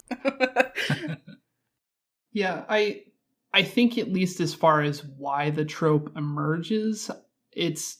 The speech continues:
Speaker 2: really heavily tied in with slasher films. And I think that a lot of the reason why is that you have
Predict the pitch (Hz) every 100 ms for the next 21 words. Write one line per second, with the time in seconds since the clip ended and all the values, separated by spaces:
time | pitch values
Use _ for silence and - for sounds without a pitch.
0 | - 170 170 202 180 151 160 156 151 143
1 | - 151 147 143 143 147 - - 147 147
2 | - 151 - 143 147 147 151 _ _ _
3 | _ _ _ _ _ _ 165 160 151 151
4 | 151 151 147 151 165 151 156 - 147 151
5 | 151 151 151 143 147 151 147 143 139 143
6 | 147 147 143 143 147 160 143 - 151 -
7 | 156 147 147 147 143